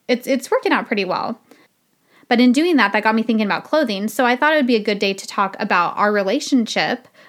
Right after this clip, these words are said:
with fast fashion. I'm sure you've probably heard that term before, and so maybe some of you know what it is, maybe some of you don't. So for those of you who don't, fast fashion came about in kinda, like, the late nineteen nineties,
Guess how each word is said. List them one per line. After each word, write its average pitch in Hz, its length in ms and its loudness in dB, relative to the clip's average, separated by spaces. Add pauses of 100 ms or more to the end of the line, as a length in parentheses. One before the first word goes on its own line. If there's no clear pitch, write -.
with 220 160 0
fast 185 260 -2
fashion. 247 600 -4 (800)
I'm 269 140 6
sure 302 160 0
you've 427 240 2
probably 226 560 0
heard 247 220 0
that 240 200 0
term 247 260 2
before, 277 680 0 (200)
and 226 580 2 (840)
so - 180 2
maybe 262 460 4
some 247 220 2
of 233 100 2
you 233 100 4
know 226 120 4
what 214 100 2
it 208 120 2
is, 208 200 2
maybe 202 180 0
some 202 140 -2
of 190 140 -4
you 196 100 -6
don't. 190 420 -2 (400)
So 294 140 4
for 311 180 0
those 294 240 2
of 359 100 -4
you 294 120 2
who 247 100 2
don't, 190 320 0
fast 220 240 0
fashion 240 380 2
came 220 240 -2
about 180 520 0
in 208 300 -2
kinda, 226 220 2
like, 208 180 0
the 196 80 0
late 196 320 -2
nineteen 202 500 -2
nineties, 185 600 -4